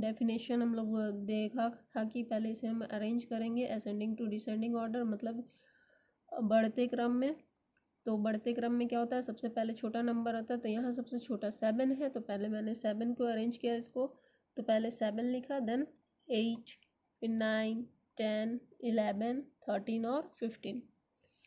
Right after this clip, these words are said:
ये हिंदी और इंग्लिश दोनों के लिए ही beneficial है, मैंने दोनों language में ही इसे बनाया है।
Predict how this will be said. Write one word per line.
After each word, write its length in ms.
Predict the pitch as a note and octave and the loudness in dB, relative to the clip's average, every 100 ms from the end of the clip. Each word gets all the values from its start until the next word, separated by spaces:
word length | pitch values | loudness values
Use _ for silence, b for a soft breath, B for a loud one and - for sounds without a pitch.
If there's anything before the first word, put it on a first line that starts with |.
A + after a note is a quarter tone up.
| b b _ _ _ _ _ B3+ | b b _ _ _ _ _ 0
ये 200 | B3 B3+ | 2 2
हिंदी 340 | B3+ B3 C#4 | 2 2 4
और 200 | C#4+ C4 | 4 4
इंग्लिश 260 | A#3+ A3+ A3+ | 2 0 -2
दोनों 380 | A#3 A#3 B3+ B3+ - _ _ _ - | 0 2 2 0 -6 _ _ _ -4
के 120 | A#3+ | 0
लिए 240 | A3+ A#3+ | 2 2
ही 120 | C4 B3+ | 2 2
beneficial 680 | G#3+ G#3+ A3 A3 - G#3+ | 2 -2 0 -2 -2 -2
है, 60 | A3 | -2
मैंने 200 | A3 A3 | -2 -2
दोनों 280 | G#3+ G#3+ A3+ | -2 -2 -2
language 380 | A3 A3 A3+ A3+ | -2 -2 -2 0
में 160 | A#3 | 0
ही 180 | A#3+ B3+ | 0 0
इसे 180 | A#3 A3 | 0 -2
बनाया 440 | G3+ G3+ G3 G3+ | -2 -2 -2 -2
है। 220 | G#3 B3 | 0 -2